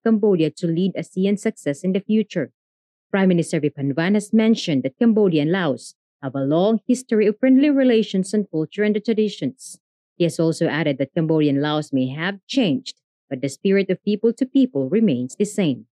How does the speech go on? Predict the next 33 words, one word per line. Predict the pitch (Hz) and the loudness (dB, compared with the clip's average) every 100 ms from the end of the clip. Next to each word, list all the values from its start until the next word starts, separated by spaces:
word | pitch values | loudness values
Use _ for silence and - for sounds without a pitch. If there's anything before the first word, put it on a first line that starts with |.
| _ _ _ _ | _ _ _ _
The | 208 | -2
Lao | 202 170 | 0 0
Prime | - 185 | 0 0
Minister | 180 170 - 151 | 0 0 -2 -4
has | 143 - | -4 -2
made | 156 170 190 - 175 | 0 2 0 -2 0
eight | 175 196 | 0 0
requests | 247 254 147 - | -2 0 -2 -2
to | - | -6
Prime | - 156 | -4 -2
Minister | 151 170 - 147 | 0 -2 -2 -4
Hun | 190 | -2
Sen. | 190 202 123 - _ _ _ _ _ - | -2 -4 -4 -8 _ _ _ _ _ -2
First | 226 233 - | 0 0 -2
is | 202 | -4
to | - | -2
expand | 170 - - 196 220 | -4 -4 -4 0 0
and | - 202 | 0 -4
strengthen | - 262 262 294 | 0 2 4 2
cooperation | 269 226 247 262 226 175 - 156 | 2 0 0 2 2 0 -2 -2
with | 143 147 | -2 -2
each | 156 - | -4 -2
other, | 220 165 123 - _ _ - | -2 -2 -4 -8 _ _ -6
to | 208 | 0
continue | 220 208 214 165 147 | 0 0 0 2 0
the | 135 | -2
exchange | 139 - 185 190 | -4 -2 -2 0
of | 226 185 | -2 0
visits | 233 - - - | 0 -2 -10 -6
between | 175 - 151 | -6 -2 -4
the | 131 | -2
two | - 202 208 | -4 0 2
nations, | 220 233 - 127 117 | 2 0 0 -4 -4